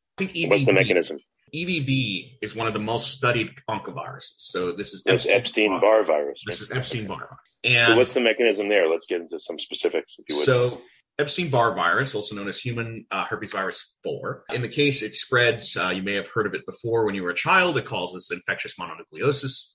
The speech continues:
Speaker 1: It's a double-stranded, uh, D N A virus, been associated with,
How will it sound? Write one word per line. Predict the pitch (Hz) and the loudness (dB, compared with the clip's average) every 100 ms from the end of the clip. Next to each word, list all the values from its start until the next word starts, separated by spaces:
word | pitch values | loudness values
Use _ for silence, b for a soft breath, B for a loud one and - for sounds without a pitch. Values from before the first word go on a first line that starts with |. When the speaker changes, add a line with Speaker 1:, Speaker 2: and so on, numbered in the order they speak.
| _ - | _ -20
Speaker 1:
It's | - | -4
a | |
double-stranded, | 135 156 156 143 131 - | -2 0 2 2 2 -2
uh, | 107 95 | -2 -2
D | 98 | -2
N | 90 | -8
A | 82 | -4
virus, | 113 175 196 - - _ _ | 2 4 4 -2 -8 _ _
been | 98 | -10
associated | 95 - 113 - 104 95 | -6 -4 -2 0 -2 -4
with, | 87 92 | -2 -4